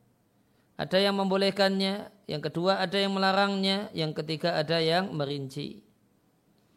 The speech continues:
Boleh malam yakun alaqa, jika bentuknya masih alaqa, artinya belum berlalu empat puluh hari.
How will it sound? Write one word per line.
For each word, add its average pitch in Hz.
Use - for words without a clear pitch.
Boleh 208
malam 190
yakun 175
alaqa, 151
jika -
bentuknya 175
masih 185
alaqa, 151
artinya 175
belum 165
berlalu 180
empat 180
puluh 170
hari. 160